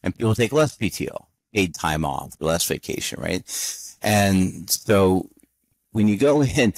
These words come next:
you should ask people, like, "Hey, when's the last time you took holiday?" And if people say, "Oh, no, I never take it. Things are so busy here. It's chaos. You know, uh, maybe someday." And, you know, maybe someday, you don't wanna work there,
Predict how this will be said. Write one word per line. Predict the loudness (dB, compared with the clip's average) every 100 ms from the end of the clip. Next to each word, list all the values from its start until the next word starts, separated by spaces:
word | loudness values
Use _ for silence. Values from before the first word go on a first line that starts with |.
| -4 -6 -4
you | -2
should | 2 4
ask | 4 2 -4 -2
people, | 0 2 4
like, | 4 2
"Hey, | 2
when's | 2 2 2
the |
last | 4 2 2
time | 0
you | 0
took | 0 2
holiday?" | 6 4 2 -4 -12 -20 -20 -20 _ 0
And | 0
if | 0
people | -6
say, | -6 -8 -6 -4
"Oh, |
no, | 0 2 4
I | 2
never | 2 2 2 0
take | 0 0 2
it. | 0 0
Things | -8 -6 -2 0 2
are | 2
so | 4 4
busy | 4 2 4
here. | 4 4 4
It's | 4 2
chaos. | 2 4 6 4 2 -2 -4 -6 -10 0
You | 4
know, | 4 2
uh, | 0 2 2
maybe | 4 4 2 -2
someday." | 0 2 4 6 6 4 2 -2 -16 -6
And, | 0 0 0 -8 _ _ _ _ _ _ _ _ _ -2
you | 0
know, | 2
maybe | 4 2 0
someday, | 0 2 4 4 4 4 2 -2 -8 -10 -12 -12 -12 -12 -14 -2
you | 0 2
don't | 4 2
wanna | 2
work | 0 0 -2
there, | -6 -6 -10 -12